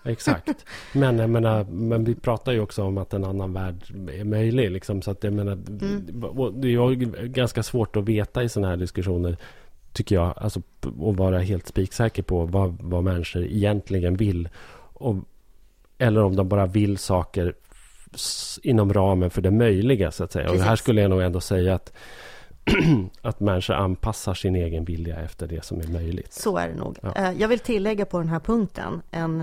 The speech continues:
Speaker 2: så här högerfavoritfråga.
Speaker 1: Ja.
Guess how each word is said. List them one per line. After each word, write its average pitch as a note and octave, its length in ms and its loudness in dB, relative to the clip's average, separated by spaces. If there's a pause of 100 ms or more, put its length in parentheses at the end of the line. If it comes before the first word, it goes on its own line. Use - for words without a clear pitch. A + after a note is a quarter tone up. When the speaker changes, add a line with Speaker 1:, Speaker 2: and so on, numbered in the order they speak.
(120)
Speaker 2:
så - 180 -8
här D3+ 80 -2
högerfavoritfråga. D#3 1400 -4 (340)
Speaker 1:
Ja. B2 200 4